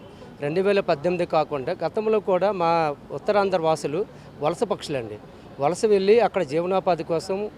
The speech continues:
ఫ్యామిలీని బ్రతికించుకోవడం కోసం ఈ వలసలు వెళ్ళే ప్రాంతాలండి ఈ ఉత్తరాంధ్ర జిల్లాలు. అంటే, రెండు వేల పద్దెనిమిదిలో వీళ్ళు పాకిస్తాన్ దొరికిన దగ్గర బ-, బిఫోర్ కూడా దొరుకున్నారు. మేము చాలా వరకు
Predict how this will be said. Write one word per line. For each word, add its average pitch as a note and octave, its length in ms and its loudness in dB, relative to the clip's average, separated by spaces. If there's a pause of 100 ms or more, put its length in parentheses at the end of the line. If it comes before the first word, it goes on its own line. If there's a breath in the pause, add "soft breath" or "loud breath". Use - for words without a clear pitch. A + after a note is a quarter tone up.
ఫ్యామిలీని F#3+ 440 2
బ్రతికించుకోవడం E3 720 -2
కోసం D3 400 -4 (420 loud breath)
ఈ G3 40 2
వలసలు F#3+ 360 4
వెళ్ళే G3 240 2
ప్రాంతాలండి D#3 800 -2
ఈ D#3+ 40 -2
ఉత్తరాంధ్ర E3 600 2
జిల్లాలు. C3+ 420 -2 (360 loud breath)
అంటే, F3+ 160 0
రెండు F3 220 2
వేల A3+ 140 2
పద్దెనిమిదిలో G#3+ 500 2
వీళ్ళు G3+ 220 4
పాకిస్తాన్ F#3+ 540 0
దొరికిన F#3 240 -4
దగ్గర G3 340 -2 (100)
బ-, D#3 140 -2
బిఫోర్ D#3+ 420 0
కూడా A3 180 0
దొరుకున్నారు. D#3+ 520 -4 (400 loud breath)
మేము A3 220 4 (100)
చాలా F#3 200 6
వరకు A3+ 500 2